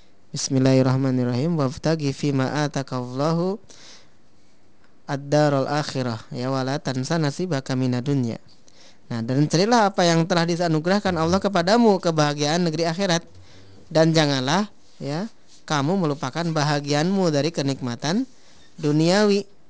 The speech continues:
Nah, jadi di situ emang sudah dalam Islam itu walaupun,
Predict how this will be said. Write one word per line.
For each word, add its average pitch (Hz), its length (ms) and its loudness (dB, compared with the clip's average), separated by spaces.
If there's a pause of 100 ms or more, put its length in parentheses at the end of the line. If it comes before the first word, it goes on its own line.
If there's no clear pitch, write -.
(260)
Nah, 117 480 -8
jadi 120 160 -8
di 175 120 -8
situ 180 240 -2
emang 208 200 -2
sudah 185 320 0 (960)
dalam 160 320 2
Islam 170 340 -2
itu 320 140 -4
walaupun, 202 720 2